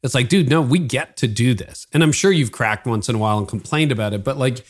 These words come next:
you've had a very positive attitude in my experience to travel, to, like, "No, I get to do this." Was that a soundtrack thing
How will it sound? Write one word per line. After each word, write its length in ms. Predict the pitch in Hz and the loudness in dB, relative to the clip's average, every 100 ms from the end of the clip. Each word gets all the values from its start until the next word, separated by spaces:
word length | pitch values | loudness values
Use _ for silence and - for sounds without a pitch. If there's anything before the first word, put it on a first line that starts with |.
| - - _ | -20 -20 _
you've 160 | 147 165 | 0 4
had 140 | 170 | 4
a 120 | 160 131 | 4 0
very 600 | 117 120 127 139 135 139 | 0 -2 0 0 -2 -6
positive 520 | - 123 117 117 117 110 | -6 -2 0 -2 -4 -4
attitude 600 | 113 107 110 - 113 104 | -8 -6 -8 -6 -6 -4
in 140 | 104 | -2
my 160 | 104 104 | -2 -4
experience 680 | 104 - 107 101 98 - | -8 -8 -4 -4 -8 -14
to 120 | - - | -14 -14
travel, 680 | - 147 135 131 131 123 | -2 2 2 2 0 0
to, 140 | 117 117 | -2 -4
like, 220 | 98 98 | -4 -2
"No, 260 | 113 107 - | -2 -2 -4
I 220 | 113 127 | -2 -2
get 380 | 127 113 113 - | -2 -4 -8 -8
to 120 | 120 | -8
do 260 | 104 110 110 | -4 -4 -4
this." 260 | 92 82 | -6 -8
Was 140 | 131 113 | -6 -2
that 180 | 139 208 | 0 0
a 40 | |
soundtrack 680 | - 135 123 147 160 143 - | -2 -4 -4 -4 -6 -10 -8
thing 400 | 147 147 147 | -6 -4 -4